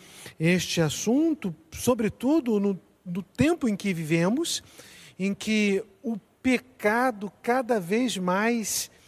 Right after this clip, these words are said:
ele, é, invade vidas, corações, lares, com a intenção de colocar,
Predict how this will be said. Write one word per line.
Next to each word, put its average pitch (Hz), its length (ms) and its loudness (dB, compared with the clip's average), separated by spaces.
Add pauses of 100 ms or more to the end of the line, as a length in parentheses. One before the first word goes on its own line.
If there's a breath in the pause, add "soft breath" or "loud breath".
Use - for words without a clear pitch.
(360 loud breath)
ele, 208 840 0 (140)
é, 175 480 0 (340 soft breath)
invade 202 540 0
vidas, 202 760 0
corações, 202 840 0
lares, 190 880 0 (500 loud breath)
com 233 220 2
a 240 100 4
intenção 247 920 2 (420 loud breath)
de 180 360 0
colocar, 240 880 2